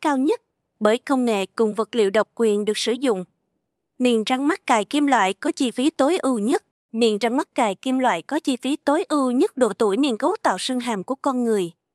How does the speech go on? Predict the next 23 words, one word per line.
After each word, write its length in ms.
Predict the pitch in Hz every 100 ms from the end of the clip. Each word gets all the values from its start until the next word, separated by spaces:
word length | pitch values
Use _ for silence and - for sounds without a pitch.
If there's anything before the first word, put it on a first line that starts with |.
| _
ở 120 | 214
mỗi 240 | 226 277 330
độ 140 | 240
tuổi 200 | - 196
sẽ 120 | 185
khác 260 | 240 359 -
nhau. 240 | 302 269 - _ _ _ _ _ -
Vì 120 | 240
vậy, 200 | 233 196
độ 160 | 208
tuổi 260 | 190 214 208
thực 220 | - -
hiện 220 | 262 202 185
sẽ 140 | 247
ảnh 160 | 247 262
hưởng 280 | 226 226
nhiều 200 | 330 240
đến 200 | 196 254
giá 220 | 285 269 359 381
niềng 180 | 226
răng 220 | 196 247 233
hai 220 | 254 240
hàm. 260 | 226 202